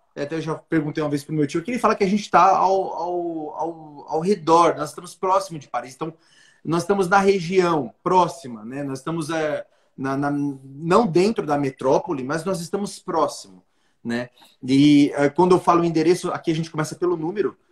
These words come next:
né? Então é o trinta e cinco, e aí a gente fala o nome da rua, é Route de Chartres, né? É o, é o nome da, da rua aqui,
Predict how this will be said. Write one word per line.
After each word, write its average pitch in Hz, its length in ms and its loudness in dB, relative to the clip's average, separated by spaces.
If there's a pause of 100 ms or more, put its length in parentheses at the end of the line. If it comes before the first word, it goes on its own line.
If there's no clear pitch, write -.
(160)
né? 123 120 -6
Então 135 180 -2
é 135 40 4
o 131 40 0
trinta 156 280 0
e 139 60 -2
cinco, 165 500 -4 (240)
e 131 200 6
aí 135 120 8
a 135 60 8
gente 139 180 0
fala 135 220 4
o 131 40 2
nome 123 180 2
da 120 120 2
rua, 147 340 4
é - 20 4
Route 160 320 0
de 127 100 4
Chartres, - 560 -2 (440)
né? 117 540 -2
É 107 80 0
o, 107 240 0
é 107 60 0
o 110 60 0
nome 113 200 0
da, 107 200 2
da 101 220 0
rua 135 340 0
aqui, 143 360 -4